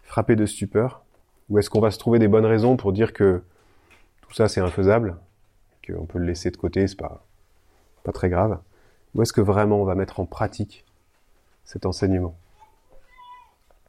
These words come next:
Et je vais vous lire, comme promis, en guise de, de conclusion et de, de prière de fin, je vais vous lire une prière de, d'un vieux recueil de prières de mille neuf cent soixante-quinze.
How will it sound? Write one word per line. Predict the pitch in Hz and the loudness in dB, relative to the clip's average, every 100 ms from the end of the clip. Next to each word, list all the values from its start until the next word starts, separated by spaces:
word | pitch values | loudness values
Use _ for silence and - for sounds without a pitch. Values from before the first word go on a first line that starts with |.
| _ - - | _ -20 -4
Et | 101 92 | 2 2
je | - 98 | 0 -2
vais | |
vous | 92 | 2
lire, | 98 104 | 4 2
comme | - 98 | 2 -2
promis, | - 98 104 113 _ _ _ _ _ - _ _ | 2 0 0 -4 _ _ _ _ _ -20 _ _
en | 95 | -2
guise | 101 110 | 2 2
de, | 104 101 95 90 - _ - | 4 6 6 2 -6 _ -14
de | 95 | -8
conclusion | 98 113 104 113 110 117 | 0 0 2 0 2 2
et | |
de, | 101 98 95 | 4 2 2
de | 95 | -2
prière | - 110 107 | -2 2 2
de | 101 | 2
fin, | 98 - 127 | 0 2 2
je | 117 | 2
vais | 95 | 2
vous | |
lire | 110 131 | 4 4
une | 110 | 2
prière | 95 107 107 113 - _ _ _ - - - _ _ _ | -2 0 0 0 -2 _ _ _ -20 -20 -20 _ _ _
de, | - 95 92 92 - _ _ _ _ _ _ _ _ 107 | 0 2 4 2 -2 _ _ _ _ _ _ _ _ -4
d'un | 95 90 | 0 0
vieux | 92 131 | 4 4
recueil | 143 131 135 117 | 4 4 2 2
de | 107 | 0
prières | - 107 110 107 | -2 0 2 2
de | |
mille | 98 117 | 0 0
neuf | 117 110 | 0 -2
cent | 117 | -6
soixante-quinze. | - - 98 95 104 113 110 | -8 -8 -8 -2 0 0 -4